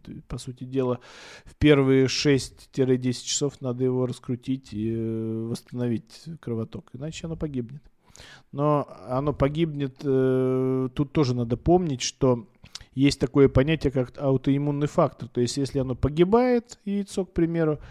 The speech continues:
оно начинает вырабатывать антитела. Антитела, которые губят, э, контралтеральное, противоположное яичко. То есть не надо бояться, если у вас такое случилось и вам убрали яйцо, не надо бояться бесплодия. То есть яйцо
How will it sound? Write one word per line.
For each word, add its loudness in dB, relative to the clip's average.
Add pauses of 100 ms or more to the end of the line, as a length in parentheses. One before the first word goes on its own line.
(260)
оно 0
начинает -2
вырабатывать 2
антитела. 0 (760)
Антитела, 2
которые 6
губят, 4
э, -6
контралтеральное, 4
противоположное 4
яичко. -2
То -4
есть 2 (320)
не -2
надо 4
бояться, 6
если 0
у 2
вас 2
такое -2
случилось -4
и -4
вам 0
убрали 2
яйцо, 2
не -4
надо -2
бояться 2
бесплодия. -4 (100)
То -4
есть -6 (180)
яйцо 0